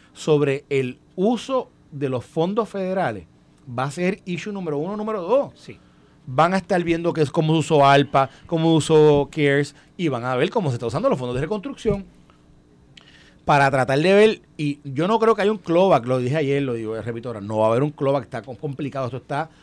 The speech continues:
Speaker 1: totalmente, est-, estas son asignaciones hechas, pero lo van a poner en duda, lo van a cuestionar, lo van a traer a la palestra, y nosotros, pues, ¿verdad? Vam-, no, no, es poco lo que tenemos para poder decir,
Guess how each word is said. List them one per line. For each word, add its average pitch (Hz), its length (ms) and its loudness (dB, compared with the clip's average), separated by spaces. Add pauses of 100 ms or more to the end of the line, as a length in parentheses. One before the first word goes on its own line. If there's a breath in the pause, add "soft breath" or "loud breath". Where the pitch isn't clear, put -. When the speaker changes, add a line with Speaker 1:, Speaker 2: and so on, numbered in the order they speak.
(120)
Speaker 1:
totalmente, 127 420 -8
est-, - 200 -16
estas - 160 -12
son 151 120 -4
asignaciones 147 600 -4
hechas, 139 380 -2 (360 soft breath)
pero 247 300 8
lo 220 140 8
van 170 100 4
a 220 100 4
poner 233 260 2
en 240 180 0
duda, 247 420 4
lo 208 140 4
van 190 160 6
a 226 60 4
cuestionar, 226 680 4
lo 220 200 6
van 196 200 2
a 240 60 0
traer 240 240 4
a 254 60 6
la 233 120 6
palestra, 240 460 2
y 127 260 -6
nosotros, 180 560 0 (240 loud breath)
pues, 131 140 -6
¿verdad? 156 340 -2
Vam-, 120 220 -8
no, 113 180 -12
no, 117 180 -14
es 120 100 -12
poco 202 420 -2
lo 220 80 2
que 180 100 -6
tenemos 151 340 -8
para 180 240 -6
poder 180 200 -10
decir, 190 280 -8